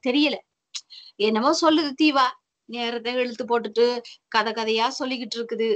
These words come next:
ஒன்றும் விளங்கலைங்கிற நிலையெல்லாம் சிலர்கிட்ட இருக்குது." அதுக்கு காரணம் என்னண்டா, அந்த தேடல் உங்களுக்குள்ள இருக்கும்போது உங்களுக்கு தெரியும், "இதுக்கு விட தெரியாம நான் இருந்தேனே, இதுக்கு விட இன்றைக்கு வந்துருச்சேன்ற" அந்த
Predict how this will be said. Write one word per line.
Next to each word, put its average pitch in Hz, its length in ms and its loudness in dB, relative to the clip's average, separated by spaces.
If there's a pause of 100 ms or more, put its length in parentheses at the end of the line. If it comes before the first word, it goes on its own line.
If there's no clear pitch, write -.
(260)
ஒன்றும் 247 500 4
விளங்கலைங்கிற 254 840 0 (440)
நிலையெல்லாம் 247 460 0
சிலர்கிட்ட 254 340 -2
இருக்குது." 294 400 -4 (440)
அதுக்கு 220 340 0
காரணம் 294 500 4
என்னண்டா, 220 380 -2 (480)
அந்த 233 200 2 (120)
தேடல் 381 440 6
உங்களுக்குள்ள 285 540 2
இருக்கும்போது 233 640 0
உங்களுக்கு 220 420 -2
தெரியும், 240 440 2 (300)
"இதுக்கு 214 280 2
விட 247 220 4
தெரியாம 262 460 -2
நான் 226 200 -6
இருந்தேனே, 220 500 -4 (440)
இதுக்கு 208 280 0
விட 240 180 4
இன்றைக்கு 247 300 0
வந்துருச்சேன்ற" 240 640 -4
அந்த 202 220 -4